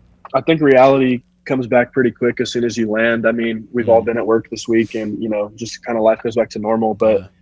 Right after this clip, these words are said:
Speaker 1: um, we talked about healthy habits during one of our Bible studies on the trip, and I think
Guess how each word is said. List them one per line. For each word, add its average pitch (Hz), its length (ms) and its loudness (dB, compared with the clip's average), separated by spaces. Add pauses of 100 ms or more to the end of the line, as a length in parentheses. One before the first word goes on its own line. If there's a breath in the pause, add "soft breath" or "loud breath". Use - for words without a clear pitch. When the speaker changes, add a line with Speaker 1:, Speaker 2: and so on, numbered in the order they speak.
(180)
Speaker 1:
um, 110 340 0
we 139 140 2
talked 143 240 2
about 131 380 6 (200)
healthy 147 260 0
habits 117 480 0
during 117 240 -2
one 117 120 -2
of 110 100 -4
our 110 80 2
Bible 104 300 0
studies 110 320 -4
on 107 100 -6
the 107 60 -8
trip, 107 380 -2
and 117 120 -4
I 110 60 -4
think 120 300 -4